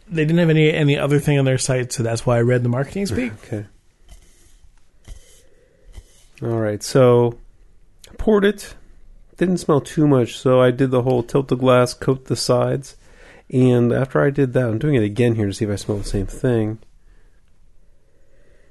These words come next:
Speaker 2: It's, it's, it smells like a pretty aggressive hop. It's, it's kind of a resinous, piney type
Speaker 1: Yes.
Speaker 2: aroma.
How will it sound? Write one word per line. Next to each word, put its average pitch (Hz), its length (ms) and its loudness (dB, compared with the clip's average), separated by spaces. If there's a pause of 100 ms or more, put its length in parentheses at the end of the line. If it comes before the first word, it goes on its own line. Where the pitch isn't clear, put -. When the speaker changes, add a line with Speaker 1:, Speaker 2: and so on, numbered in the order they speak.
(160)
Speaker 2:
It's, 135 200 -2
it's, 120 240 -2
it 117 60 -8
smells 160 300 2
like 147 80 -2
a 117 60 -4
pretty 143 340 0
aggressive 110 480 0
hop. 95 360 -4
It's, 95 180 -10
it's 104 220 -4
kind 117 260 0
of 110 80 0
a 101 80 0
resinous, 107 560 0
piney 113 680 0 (420)
type 123 260 0
Speaker 1:
Yes. 117 100 2
Speaker 2:
aroma. 117 440 2